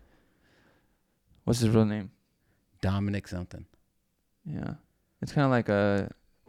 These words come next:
Speaker 1: D J Quick's, like, David Blake. Right? That's his la-, that's his name, right? I should know
Speaker 2: Yeah.
Speaker 1: this. I mean, I'm like, I've
Speaker 2: Kendrick Lamar. That's not even his name, dude.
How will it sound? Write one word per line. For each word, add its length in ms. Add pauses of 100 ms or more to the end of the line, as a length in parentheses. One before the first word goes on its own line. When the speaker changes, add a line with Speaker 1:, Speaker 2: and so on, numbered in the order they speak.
(800)
Speaker 1:
D 100
J 140
Quick's, 300
like, 200
David 280
Blake. 380 (1600)
Right? 240
That's 140
his 120
la-, 160
that's 220
his 60
name, 200
right? 180
I 60
should 200
know 180
Speaker 2:
Yeah. 100
Speaker 1:
this. 180
I 100
mean, 160
I'm 160
like, 280
I've 160
Speaker 2:
Kendrick 400
Lamar. 480
That's 160
not 80
even 80
his 100
name, 240
dude. 200